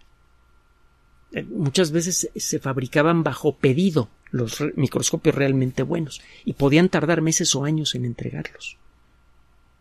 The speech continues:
En la actualidad el panorama no es tan dramático. Es, eh, posible comprar buenos microscopios para hacer investigación clínica, pero el costo, <laughs> ese sí,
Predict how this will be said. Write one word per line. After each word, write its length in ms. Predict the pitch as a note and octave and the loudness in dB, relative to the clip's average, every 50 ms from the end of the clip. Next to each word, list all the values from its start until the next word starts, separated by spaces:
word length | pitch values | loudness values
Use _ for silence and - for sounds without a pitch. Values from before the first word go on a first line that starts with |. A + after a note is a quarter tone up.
| _ _ _ _ _ _ _ _ _ _ _ _ _ - _ _ _ _ _ - _ _ _ _ _ _ _ _ _ _ _ _ _ _ _ _ _ | _ _ _ _ _ _ _ _ _ _ _ _ _ -20 _ _ _ _ _ -20 _ _ _ _ _ _ _ _ _ _ _ _ _ _ _ _ _
En 160 | - F#3+ G3+ | 8 10 10
la 60 | G#3+ | 10
actualidad 600 | G3 - - - A3+ G#3 G#3 G#3+ G#3+ B3 A#3+ A#3+ B3 | 8 6 6 6 6 8 8 8 8 8 8 8 6
el 120 | C4 A3+ | 2 0
panorama 580 | - - G3 F#3 F#3 F#3 F#3 G3 G#3 G#3 G#3 F#3+ | 2 2 2 2 4 2 2 4 4 4 2 4
no 160 | F3 D#3 D3+ | 2 2 2
es 160 | D#3 - - | 2 0 0
tan 180 | - F3 E3 D#3+ | 0 0 2 2
dramático. 680 | F3 F3+ F3 F#3 F#3+ D#3+ - - C3+ - - - A3 - - _ _ _ _ _ _ | 2 2 2 2 0 0 -2 -4 -8 -10 -8 -12 -14 -14 -14 _ _ _ _ _ _
Es, 280 | - C3+ C3 - - D3+ | -4 -4 -2 -4 -4 -4
eh, 180 | D#3 - - - | -4 -4 -4 -4
posible 440 | - C#3+ B2+ - F#3 D3+ D#3 D#3+ | -2 -2 0 0 2 4 4 4
comprar 420 | - - C3 A#2+ - - C#3+ C#3 - | 2 0 -6 -4 0 0 0 0 0
buenos 300 | - C3+ C#3 C#3+ D3 D3 | 0 0 2 2 2 0
microscopios 680 | C#3+ C#3+ - - D#3 C#3+ - - F3 D#3 - E3 C#3+ - | -2 -4 -4 -4 -4 -4 0 0 -2 -2 -2 -4 -6 -4
para 180 | - C3+ C3 | -4 -4 -4
hacer 180 | B2+ - - D#3 | -2 0 0 0
investigación 720 | D3+ D3+ C#3 - - - - D3+ C#3 A#2+ - D#3 C#3+ C#3 | 0 0 0 0 -2 -2 -2 -2 -2 -2 0 -2 -2 -2
clínica, 540 | C3+ - E3+ E3+ E3 D3+ D3 C#3 - - G3 - _ _ _ _ _ - - - _ _ _ _ _ _ _ _ _ | 0 2 4 4 4 2 2 -2 -4 -8 -10 -10 _ _ _ _ _ -20 -20 -20 _ _ _ _ _ _ _ _ _
pero 240 | - D3 B2+ - - | 2 2 2 2 0
el 100 | B2+ - | 0 2
costo, 400 | - D#3 - - - - F#3+ - - - - - - - - - - - - - - D4 - - | 2 4 4 2 2 2 2 4 4 4 4 4 0 -8 -10 0 4 4 4 8 8 6 6 8
<laughs> 840 | - A3+ - - - - - - D3+ - - E3 F#3 G#3 G3 B3 C#4 | 6 4 4 4 -6 -20 -18 -18 -4 6 8 10 12 12 12 12 10
ese 240 | A#3 - - E3 D3 | 6 6 6 4 4
sí, 340 | - - A#3+ C4 - - | 6 4 4 4 4 2